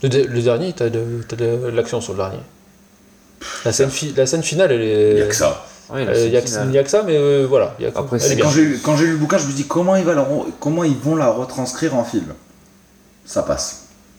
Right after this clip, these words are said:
Speaker 1: Ouais.
Speaker 3: En
Speaker 2: Bah,
Speaker 3: gros.
Speaker 2: après, je savais tout ce qui se passait parce qu'en fait, j'ai vu le un, le film un, je fais, « Oh putain, c'est génial », j'ai lu le deux.
Speaker 1: Hmm.
Speaker 2: J'ai vu le film le trois, j'ai lu le quatre.
Speaker 1: Ouais.
Speaker 2: Du coup, j'ai vu les deux derniers films. Donc, effectivement, comme on dit, les fi-, les,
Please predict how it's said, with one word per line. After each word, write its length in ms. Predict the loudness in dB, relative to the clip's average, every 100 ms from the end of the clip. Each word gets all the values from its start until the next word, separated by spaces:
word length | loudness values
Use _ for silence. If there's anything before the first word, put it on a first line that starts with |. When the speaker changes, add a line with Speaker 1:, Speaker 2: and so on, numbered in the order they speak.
| -20 -8 -2
Speaker 1:
Ouais. 140 | -2 -2 -6
Speaker 3:
En 100 | -2
Speaker 2:
Bah, 100 | 0
Speaker 3:
gros. 60 | 0
Speaker 2:
après, 200 | 2 0
je 60 | 0
savais 300 | 0 2 0
tout 100 | -2
ce 80 | -4
qui 80 |
se 60 | 0
passait 280 | 0 0 0
parce 140 | -2
qu'en 120 | -2
fait, 260 | -2 -2 -4 -14 -18 -2
j'ai 140 | 0
vu 100 | 2
le 160 | 4 4
un, 220 | 2 0
le 100 | -2
film 260 | -2 -2 0
un, 140 | 0 -2
je 60 |
fais, « 80 | -4 -10
Oh 40 |
putain, 240 | -6 -2 -2
c'est 140 | -2
génial », 320 | 0 0 0
j'ai 140 | 0 2
lu 140 | 4
le 60 | 2
deux. 180 | 2 0 -4 -16 -8
Speaker 1:
Hmm. 120 | -6 -6 -14 -20 _ _ -20 _
Speaker 2:
J'ai 160 | -4 -2
vu 140 | 2
le 80 | 2
film 200 | 2 4
le 100 | 2
trois, 320 | 2 2 2 0
j'ai 80 | 0
lu 140 | 2
le 220 | 2 2
quatre. 340 | 2 -2 -2 -14 -20 _ 2
Speaker 1:
Ouais. 140 | 2
Speaker 2:
Du 60 | 2
coup, 80 | 0
j'ai 100 | 2
vu 100 | 4
les 140 | 2
deux 120 | 2
derniers 260 | 0 0 0
films. 240 | -4 -6 -10 -18 -20 _ _ _ _
Donc, 220 | -6 -2 0
effectivement, 440 | 0 0 2 2
comme 180 | 2 2
on 60 |
dit, 160 | 2 2
les 120 | 2
fi-, 280 | 0 -4 -2
les, 560 | 2 4 4 4 2